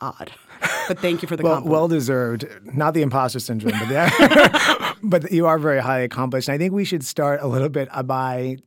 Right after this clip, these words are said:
Speaker 2: talking a little about yourself and your career here at Yale.
Speaker 1: So, um, I always wanted to go into medicine, and at age nine, I was diagnosed with type one diabetes, and from that day forward, I said I wanted to be a pediatric endocrinologist.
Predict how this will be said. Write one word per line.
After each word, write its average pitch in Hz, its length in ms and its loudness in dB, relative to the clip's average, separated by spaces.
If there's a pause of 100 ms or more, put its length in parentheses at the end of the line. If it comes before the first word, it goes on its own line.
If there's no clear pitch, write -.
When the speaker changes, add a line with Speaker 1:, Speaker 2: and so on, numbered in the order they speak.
Speaker 2:
talking 208 280 -2
a 233 40 0
little 208 120 0
about 165 160 -2
yourself 147 420 -4
and 135 280 -6 (300)
your 139 120 -6
career 131 280 -6
here 117 180 -10
at 98 100 -14
Yale. 98 320 -14 (540)
Speaker 1:
So, 208 800 -8
um, 147 580 -8 (340)
I 175 100 -6
always 208 320 -6
wanted 185 300 -4
to 180 80 -10
go 160 160 -8
into 170 160 -8
medicine, 135 680 -10 (320)
and 156 160 -2
at 151 220 -4
age 160 260 -4
nine, 147 240 -4
I 143 60 -6
was 143 120 -8
diagnosed 131 380 -6
with 156 100 -10
type 127 200 -10
one 143 100 -6
diabetes, 135 580 -8
and 139 240 -8
from 139 360 -6
that 135 320 -8
day 160 200 -4
forward, 143 400 -8
I 143 120 -6
said 123 200 -8
I 143 80 -6
wanted 135 300 -6
to - 100 -12
be 135 460 -8
a 123 160 -6
pediatric 139 540 -10
endocrinologist. 165 960 -6